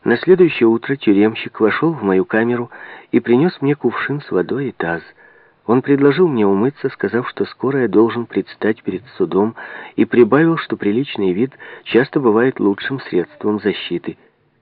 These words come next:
Тщательно умывшись, я хотел сесть на скамью,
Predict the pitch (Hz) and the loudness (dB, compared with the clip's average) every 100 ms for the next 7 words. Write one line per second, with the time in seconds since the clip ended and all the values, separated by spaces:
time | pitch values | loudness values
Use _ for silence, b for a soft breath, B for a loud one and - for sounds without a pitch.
0 | _ _ _ - - 196 156 131 110 107 | _ _ _ -4 2 2 4 2 4 4
1 | 127 147 156 - - B B B B B | 2 -2 -6 -10 -14 B B B B B
2 | 139 147 156 180 - 139 143 147 139 - | 2 2 2 0 2 0 0 -4 -6 -4
3 | 156 139 113 | -2 -2 -4